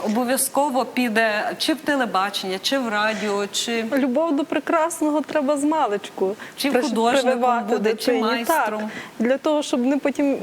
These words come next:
Speaker 2: коли б вони були юнаками, цікавилися цим, це треба з дитинства прививати їм любов до творчості, до прекрасного. І я думаю, м, це їм залишиться, це не мине їх якось стороною, в житті їм обов'язково це пригодиться.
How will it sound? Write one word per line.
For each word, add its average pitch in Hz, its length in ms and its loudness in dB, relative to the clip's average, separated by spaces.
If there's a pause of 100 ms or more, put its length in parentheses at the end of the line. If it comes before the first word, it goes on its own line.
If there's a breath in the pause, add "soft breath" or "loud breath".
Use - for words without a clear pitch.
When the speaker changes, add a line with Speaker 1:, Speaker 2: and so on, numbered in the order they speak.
Speaker 2:
коли 277 200 0
б 247 40 -2
вони 269 300 0
були 254 260 2
юнаками, 247 640 0
цікавилися 339 800 -2
цим, 208 440 -2
це 220 100 0
треба 269 400 0
з - 100 -10
дитинства 381 600 -2
прививати 214 640 0
їм 220 200 2
любов 196 420 0
до 208 120 2
творчості, 302 720 -2
до 214 120 0
прекрасного. 269 920 -2 (480 loud breath)
І 226 60 0
я 240 180 2
думаю, 277 760 0 (340)
м, 240 420 0
це 311 220 2
їм 302 180 2
залишиться, 311 600 0 (200)
це 294 180 0
не 311 120 2
мине 285 380 2
їх 208 240 -2
якось 208 260 -2
стороною, 320 580 0
в 262 60 0
житті 262 300 0
їм 302 160 0
обов'язково 262 560 0
це - 140 -6
пригодиться. 220 640 -2